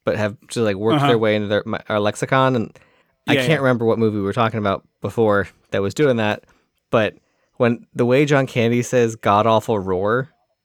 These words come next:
Speaker 1: when he's, like, telling
Speaker 2: Yeah,
Speaker 1: story, he's like,
Speaker 2: yeah.
Speaker 1: "God awful roar." I
Speaker 2: Yeah.
Speaker 1: say that
Speaker 2: I've
Speaker 1: any-
Speaker 2: got, like, f-
Speaker 1: uh, anytime I'm, like, talking about, like, a loud noise or, like, a big something, I
Speaker 2: Yeah,
Speaker 1: describe
Speaker 2: yeah,
Speaker 1: it
Speaker 2: yeah.
Speaker 1: in that way, in that voice. I'm like,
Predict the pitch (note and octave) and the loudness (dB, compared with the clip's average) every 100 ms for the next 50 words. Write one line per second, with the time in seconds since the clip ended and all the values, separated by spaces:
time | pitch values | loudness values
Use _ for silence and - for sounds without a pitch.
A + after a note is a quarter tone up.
0 | - A#2 A#2 A#2 G2+ B2+ D3+ C#3+ B2+ B2 | -4 -2 0 -2 0 0 2 2 0 0
1 | A#2+ C3 A2+ _ _ _ _ _ _ - | 0 0 -2 _ _ _ _ _ _ -6
2 | D#3+ G3+ F#3 D#3 F3 F3 D#3+ C3 C3 E3 | -2 2 2 2 2 0 -2 -2 0 2
3 | E3 F3 D3 A2 - _ _ _ - C#3 | 2 2 2 0 -4 _ _ _ -4 0
4 | D#3+ - - D#3 D#3+ D#3 - D#3 E3 A#3 | 0 0 0 0 0 -2 -2 -4 0 -2
5 | A#3 G3+ D#3+ - - - - _ - _ | 0 0 -2 -8 -16 -20 -20 _ -20 _
6 | _ _ - D4+ _ _ _ _ C3+ C3 | _ _ -14 -14 _ _ _ _ -4 0
7 | D3 E3+ E3+ D#3+ D#3 D3+ C#3+ C3+ A2 - | 0 0 0 0 2 2 2 0 -2 -6
8 | - B2 C3+ B2+ A#2+ A2 A2+ G#2 - A#2 | -4 -2 -2 -2 0 0 -2 -4 -6 -2
9 | E3+ D3+ C#3+ B2 A2+ D#3 D3+ C#3+ B2+ A#2 | 0 2 2 0 -2 0 2 2 2 0
10 | A2 A#2 A2+ B2 A#2+ F#3+ E3 D3 B2 B2 | -2 -2 -4 -6 -4 -2 2 0 -2 -8
11 | - - E3+ E3 C#3 C3+ A#2 G#2 G#2 B2+ | -8 -4 0 0 0 0 0 -2 -4 -2
12 | D3 C3+ B2+ C3 - - A#2+ B2 C3 B2 | 0 2 0 -2 -4 -2 0 2 0 0
13 | A#2+ A#2+ B2 A#2 A#2+ G#2+ A#2+ A#2 G2+ G#2+ | 0 -2 0 0 0 0 0 0 -2 -2
14 | G#2+ C#3 C3 A2 A2+ | 0 0 0 0 -2